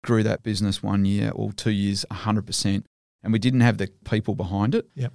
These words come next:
Speaker 1: like the infrastructure. You know, I had to put that in there really quickly. And Peter ran a really lean shop, but,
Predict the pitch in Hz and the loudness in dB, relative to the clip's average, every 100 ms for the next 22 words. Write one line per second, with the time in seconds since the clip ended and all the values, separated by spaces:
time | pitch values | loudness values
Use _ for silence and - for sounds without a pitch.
0 | _ 101 104 107 110 113 - 101 156 104 | _ -4 -2 2 0 0 -2 -2 0 -2
1 | 98 98 98 113 117 107 - - 98 107 | -2 0 2 2 2 0 -2 0 4 6
2 | 104 107 101 107 104 - - 104 - 95 | 6 6 4 2 2 0 0 0 0 0
3 | 98 101 135 123 110 107 107 104 104 101 | 0 0 2 2 2 2 2 2 2 0
4 | 107 - 104 - - 98 | -2 0 -2 -2 -4 -6